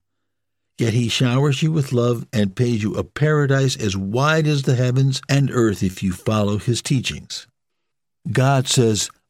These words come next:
"O humankind, you are all poor before God and in absolute need of him, whereas he is the all-wealthy and self-sufficient, the all-praiseworthy." Chapter thirty-five, verse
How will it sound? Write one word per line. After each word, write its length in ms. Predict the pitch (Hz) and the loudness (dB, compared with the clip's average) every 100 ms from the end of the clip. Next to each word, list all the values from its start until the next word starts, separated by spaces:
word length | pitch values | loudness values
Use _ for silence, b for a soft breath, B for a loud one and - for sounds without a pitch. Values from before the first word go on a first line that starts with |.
| _ _ _ _ - | _ _ _ _ -2
"O 240 | 156 151 | 2 2
humankind, 1040 | 135 - 160 139 117 110 - 98 80 78 80 | 0 0 2 4 4 2 0 0 0 -2 -4
you 320 | 110 117 117 | 0 2 2
are 160 | 113 110 | 0 0
all 340 | 135 139 135 | 2 2 0
poor 420 | 135 151 135 113 | 0 2 4 4
before 380 | 90 92 - 98 | 2 0 0 0
God 420 | 87 95 98 95 | 2 2 2 0
and 200 | 101 107 | 0 2
in 200 | 104 107 - | 2 0 0
absolute 760 | 131 135 - 139 123 123 117 110 | 0 0 0 2 2 2 0 0
need 260 | 110 104 | 2 2
of 220 | 98 85 | 0 0
him, 240 | 113 82 76 _ _ _ _ _ | 0 0 -4 _ _ _ _ _
whereas 600 | 107 110 113 107 98 - | 0 2 2 2 0 -2
he 400 | 170 160 117 104 | -2 0 0 0
is 140 | 104 92 | -2 0
the 180 | 110 - | -2 0
all-wealthy 880 | 107 110 117 110 110 107 113 110 - | 2 4 2 2 0 0 -2 -2 -4
and 220 | 110 107 | -2 0
self-sufficient, 920 | - 120 113 - 120 - 98 - 95 - _ _ _ _ | 2 2 0 0 -4 0 -2 0 -2 -2 _ _ _ _
the 180 | 104 104 | -2 -2
all-praiseworthy." 1120 | - 104 95 95 - 90 80 85 76 71 67 - _ _ _ _ _ | 2 2 2 0 0 0 -2 -6 -8 -8 -16 -18 _ _ _ _ _
Chapter 320 | - 98 92 92 | -2 -2 0 -2
thirty-five, 840 | - 92 95 127 123 110 104 95 _ _ - | 0 0 0 0 0 0 -2 -6 _ _ -2
verse 320 | 92 92 - | -2 -2 -6